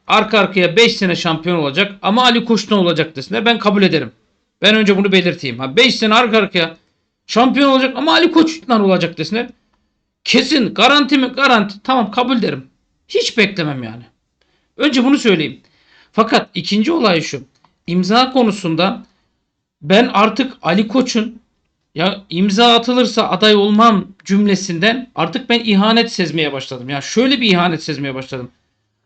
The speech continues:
"İmza toplanırsa aday olmam" dedi mi? Dedi. İmzalar toplanıyor mu? Toplanıyor. Ciddi sayıya ulaşıldı mı? Ulaşıldı. Ali Koç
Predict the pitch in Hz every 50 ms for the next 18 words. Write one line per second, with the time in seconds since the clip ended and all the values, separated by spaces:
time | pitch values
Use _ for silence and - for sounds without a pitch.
0 | _ _ - - 269 285 285 247 254 247 240 240 262 262 226 233 226 202 254 254
1 | 240 254 254 262 254 247 247 240 233 254 254 240 247 240 226 226 - - 180 139
2 | 131 120 - _ _ _ _ _ _ _ _ _ _ _ _ - 196 208 226 226
3 | 269 277 269 277 277 269 269 269 262 247 240 233 220 214 196 170 - 208 196 202
4 | 208 196 185 180 190 185 185 - 190 208 - 269 262 262 254 233 214 214 208 202
5 | 208 196 - 208 185 180 170 175 202 220 196 - 220 190 214 202 208 - _ -
6 | 170 214 240 233 - - 311 311 -